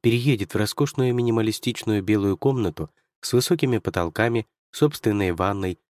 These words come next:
изысканной мебелью, мягкой кроватью, ортопедической подушкой, телевизором, компьютером, плойкой и прочими радостями, да ещё и испытанием, когда захочется, она бы покрутила у виска. Первые мгновения после пробуждения ей казалось,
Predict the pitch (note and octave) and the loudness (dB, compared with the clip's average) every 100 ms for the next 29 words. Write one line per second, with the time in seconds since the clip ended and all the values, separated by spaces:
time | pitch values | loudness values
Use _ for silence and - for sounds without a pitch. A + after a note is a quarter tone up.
0 | _ G#2 F#2 A#2+ - G#2 G2 F#2+ B2 A2 | _ -2 2 2 2 0 0 2 0 0
1 | G2+ F#2 G2 G#2 - - F#2+ E2 G2+ A#2 | 0 0 0 -4 -6 -4 -2 0 -2 -4
2 | - D#2 _ _ _ - A2+ B2 C#3 D3+ | -8 -12 _ _ _ -2 0 0 0 0
3 | D#3 C#3+ D3 C#3+ C3+ D#3+ D#3 - D#2 - | -2 0 0 0 2 2 0 -2 -8 -8
4 | _ - - A2 F#2+ B2+ E3 A2+ D#2+ D2+ | _ -6 0 2 2 2 2 0 -2 -12
5 | _ - - F2+ E2+ F2 - G#2 G2+ - | _ -4 0 0 -2 -4 0 -2 -2 -8
6 | _ _ _ G2+ A2 C#3 - F#2 D2+ G#2+ | _ _ _ 2 4 4 2 -2 -2 -4
7 | C3 C#3+ - A2 C#3 C3+ - B2+ C3 - | 0 0 2 0 0 -2 -2 -2 -2 -4
8 | _ _ - D3+ E3 - F#3 - - D3+ | _ _ 0 2 2 2 0 2 0 2
9 | D#3+ D3 C#3 A#2+ A2 G2+ F2+ - D3 B2+ | 2 2 2 0 2 0 0 0 0 0
10 | - A#2+ _ - E2+ E2+ G#2 G2+ - - | -4 -6 _ -10 -6 -2 -2 -2 -4 -2
11 | F#2+ - F2+ F2 E2 - - - _ _ | -2 0 -2 -2 -4 -6 -8 -10 _ _
12 | _ _ _ - C#3 C3+ C3 A#2 A2+ A#2 | _ _ _ 0 2 4 2 0 0 0
13 | C3 B2 A#2 G#2+ A2+ - G#2+ G#2+ F#2+ F#2 | 0 0 0 0 0 0 0 0 -2 -2
14 | E2 A#2 A#2 G#2+ F#2+ A2+ - A2+ A2 G2+ | 0 2 2 0 2 0 0 -2 -2 -4
15 | E2 | -6